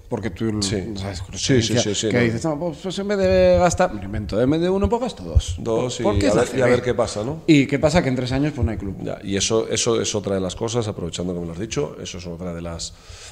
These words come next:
Speaker 2: de las cosas que me dijo Urco en esa reunión que tuvimos en el aeropuerto de Málaga, ¿no? Me dijo, "Marco, nosotros no nos queremos volver locos, no nos vamos a volver locos, eh, esto es lo que hay". Eh,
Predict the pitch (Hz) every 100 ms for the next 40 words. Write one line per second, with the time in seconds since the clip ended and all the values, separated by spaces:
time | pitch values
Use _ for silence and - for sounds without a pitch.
0 | - 98 95 - 92 92 98 90 90 -
1 | 90 92 98 107 90 87 123 80 87 85
2 | 78 82 80 - 80 82 87 85 90 82
3 | 90 117 87 110 117 87 87 92 101 98
4 | 90 95 87 87 - - - - - -
5 | - - - 104 92 90 85 - 87 87
6 | 85 87 87 113 139 135 107 92 87 87
7 | 87 85 85 85 117 127 127 117 - 90
8 | 87 92 87 - - 101 - 78 76 92
9 | 127 180 - - - - _ - - -
10 | 85 78 78 82 - - -